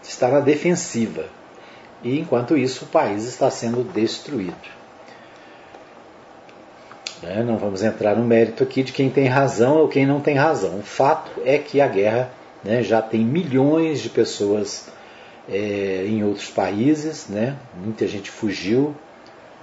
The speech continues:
muita gente inocente está morrendo por causa da intre-,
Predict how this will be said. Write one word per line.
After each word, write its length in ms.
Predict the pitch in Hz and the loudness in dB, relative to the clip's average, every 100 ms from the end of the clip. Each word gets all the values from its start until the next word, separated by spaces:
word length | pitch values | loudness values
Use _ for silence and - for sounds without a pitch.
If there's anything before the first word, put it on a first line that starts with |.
| 107 | -10
muita 220 | 110 139 | -2 0
gente 380 | 104 110 113 113 | 2 2 0 0
inocente 560 | 117 127 - - 113 117 | 0 0 -2 0 0 0
está 200 | - 120 | 0 0
morrendo 520 | 127 101 104 110 110 - - - - - - | 2 2 2 0 -2 -10 -20 -20 -20 -20 -10
por 160 | - 120 | -4 -2
causa 380 | - 110 107 120 | 2 2 4 4
da 240 | 104 113 | 4 2
intre-, 520 | 117 117 131 127 123 | 2 0 4 6 4